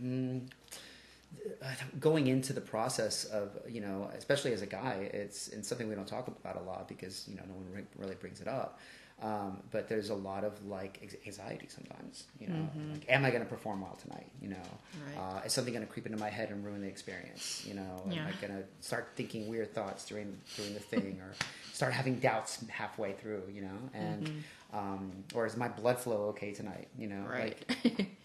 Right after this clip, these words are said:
Speaker 2: <laughs>
Speaker 1: and, you know, and, and it's, it's, a lot of guys don't talk about that 'cause they just talk about, like, "Yeah, man, I fucking got laid last night." And it's just like, there's no, like, guys don't really confide in each other when it comes to that, you know?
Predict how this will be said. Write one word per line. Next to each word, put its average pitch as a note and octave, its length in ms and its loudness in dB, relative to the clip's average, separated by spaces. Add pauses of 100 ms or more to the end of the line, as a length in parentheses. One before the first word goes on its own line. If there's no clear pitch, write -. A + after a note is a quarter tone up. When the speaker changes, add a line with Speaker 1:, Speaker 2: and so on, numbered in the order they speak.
(140)
Speaker 2:
<laughs> - 300 -14
Speaker 1:
and, C3 460 6
you C#3+ 160 6
know, B2 260 6
and, B2 280 6
and B2 180 2
it's, A#2+ 260 0
it's, - 440 -2 (180)
a - 40 -4
lot A#2 160 6
of D3 60 4
guys E3 160 10
don't E3+ 100 0
talk E3+ 200 2
about G#2 260 0
that D2 240 -6
'cause A2 100 -8
they A2 100 -2
just C3 180 -4
talk B2 180 2
about, A#2+ 160 0
like, G#2+ 180 0
"Yeah, F3 200 12
man, C#3+ 240 8
I C3 80 4
fucking C3+ 220 2
got B2+ 180 6
laid D3 180 6
last A2+ 280 -2
night." G#2+ 200 -4
And A#2+ 140 -6
it's A2 140 -6
just A#2 180 -8
like, G2+ 500 -6 (380)
there's A#2 180 -2
no, A#2 300 4
like, A2 220 4 (720)
guys D3 240 12
don't D3 80 8
really B2 160 10
confide A2 460 4
in G2 80 -4
each G2 160 -4
other - 180 -2
when - 140 -4
it - 100 -10
comes - 160 -8
to - 80 -4
that, - 400 -4
you G#2+ 80 -4
know? - 240 -6